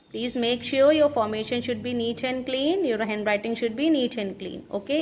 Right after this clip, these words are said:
if you want s-, three stars from ma'am, then please focus on your handwriting. Now please turn your page number three four thirty-four. What you have to do in this,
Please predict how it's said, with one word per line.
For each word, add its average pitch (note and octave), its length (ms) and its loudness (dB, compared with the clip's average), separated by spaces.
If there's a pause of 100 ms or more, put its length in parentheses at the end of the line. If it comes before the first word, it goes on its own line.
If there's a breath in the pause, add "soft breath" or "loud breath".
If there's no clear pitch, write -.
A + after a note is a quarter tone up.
if G#3 180 -4
you A3 100 0
want A#3 220 -2
s-, - 140 -10 (160)
three A#3+ 260 -6
stars B3+ 360 0
from C#4 260 0
ma'am, D4 360 0 (440 loud breath)
then G#3+ 180 0
please C#4 340 0
focus A3 400 0
on A3 140 0
your D#4 160 0
handwriting. G#3+ 640 -4 (380 loud breath)
Now G3+ 160 0
please C#4+ 340 2
turn A#3+ 280 2
your A#3+ 140 4
page A#3 340 0
number A3 260 -2
three C4 340 -2
four B3 280 2
thirty-four. A3+ 960 -4 (1700)
What G#3 260 0
you C#4+ 120 4
have C4 300 4
to C4+ 100 -2
do A#3+ 180 0
in A#3+ 220 -2
this, G3+ 340 -2